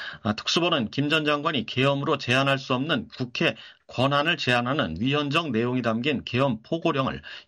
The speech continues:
윤 대통령과 상의해 작성한 것으로 보고 있습니다. 앞서 특수본은 김 전 장관으로부터 윤 대통령이 포고령을 직접 수정했다는 진술을 확보한 것으로 알려졌습니다.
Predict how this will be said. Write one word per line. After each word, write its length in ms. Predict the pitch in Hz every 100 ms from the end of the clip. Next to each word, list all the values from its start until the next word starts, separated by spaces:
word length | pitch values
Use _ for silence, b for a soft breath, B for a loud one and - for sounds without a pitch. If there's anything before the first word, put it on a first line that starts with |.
| 127
윤 160 | 147
대통령과 560 | 143 139 143 135 131 143
상의해 460 | - 135 156 90 73
작성한 540 | 110 110 - 123 113
것으로 340 | 90 85 156 147
보고 180 | 104
있습니다. 500 | 85 - 71 - - - B B B B B B
앞서 280 | 127 131 185
특수본은 560 | 175 - 175 170 87 120
김 220 | 143 151
전 140 | 160
장관으로부터 840 | 151 151 143 143 139 131 160 82 - B -
윤 160 | 135 156
대통령이 580 | 160 151 143 165 127 - b -
포고령을 500 | 180 185 170 170 107
직접 320 | 131 - 139
수정했다는 640 | - 180 175 151 147 117
진술을 500 | - 135 127 110 82
확보한 440 | - 156 - 127 110
것으로 260 | 92 -
알려졌습니다. 760 | 143 104 90 85 85 78 -